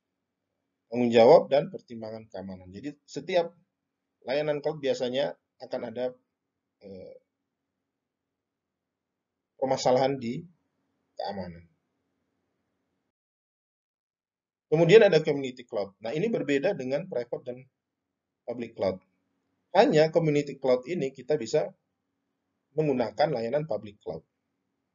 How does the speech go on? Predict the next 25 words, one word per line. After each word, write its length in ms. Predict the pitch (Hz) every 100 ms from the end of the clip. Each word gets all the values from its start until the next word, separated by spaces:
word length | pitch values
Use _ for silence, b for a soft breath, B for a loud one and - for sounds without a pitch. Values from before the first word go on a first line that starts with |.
| _ _
Bedanya 400 | 151 170 220 160
kalau 220 | 160 147 143
dalam 240 | 151 143
community 420 | 143 151 294 175 175
cloud 240 | 127 123
ini, 320 | 196 190 190 - _ _ _ _ _ _ -
sistem 320 | 156 175 165
kerjanya 640 | 165 143 135 127 175 214
adalah 300 | 120 113 147 - _ _
berbagi 500 | 131 135 131 127 107
dalam 320 | 120 131 165
satu 460 | - 113 - 165 -
grup 260 | 127 139 139 151
organisasi 720 | 135 120 113 113 95 139 151
yang 100 | 117
memiliki 300 | 113 107 147
kesamaan 420 | - 127 139 151
tujuan. 540 | 156 147 147 101 95
Misalnya, 400 | - 127 120 160 175 _ _ _ _ _ _ _
kita 460 | 117 131 151 156 -
sama-sama 640 | - 139 131 131 120 131 139
bergerak 400 | 110 113 127 107
di 220 | 113 165 - _ _ _ _ _ _ _ _
sosial 240 | - 123
masyarakat, 500 | 120 104 98 92 90